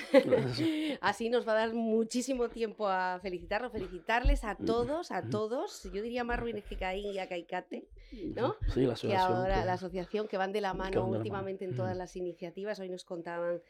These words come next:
Speaker 1: lo que han dispuesto en el Bar Azul de Gran Tarajal de nuevo
Speaker 2: Ujú.
Speaker 1: y la representación teatral que va a tener lugar el sábado
Speaker 2: Ujú.
Speaker 1: de Más Ruines que
Speaker 2: Vale.
Speaker 1: Caín con, en, en Gran Tarajal en este caso, ¿no?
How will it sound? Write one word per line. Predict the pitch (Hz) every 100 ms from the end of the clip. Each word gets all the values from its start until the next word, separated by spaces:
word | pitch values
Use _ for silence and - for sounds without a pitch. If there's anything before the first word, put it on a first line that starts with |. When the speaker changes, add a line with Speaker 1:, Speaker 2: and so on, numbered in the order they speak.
| - - -
Speaker 1:
lo | 202
que | 185
han | 190 190 180 175 165 -
dispuesto | 196 - 247 233 220
en | 190
el | 190
Bar | 185
Azul | 180 202 190
de | 175
Gran | 170 175 175
Tarajal | 165 165 175 170
de | 165
nuevo | 165 170 170 233
Speaker 2:
Ujú. | - - 208 -
Speaker 1:
y | 185
la | 170
representación | 165 165 160 175
teatral | 208 175 175 185
que | 170
va |
a | 160
tener | 165 160
lugar | 156 160
el | 156
sábado | - 156 160 160
Speaker 2:
Ujú. | - -
Speaker 1:
de | 170
Más | 165 160
Ruines | 170 165
que | 170
Speaker 2:
Vale. | 160 156
Speaker 1:
Caín | 160
con, | - 160 139 147 -
en, | 160 151
en | 135 165
Gran | 165 165
Tarajal | 156 160 147 143
en | 147
este | 147 147
caso, | - 147 - 156
¿no? | 208 349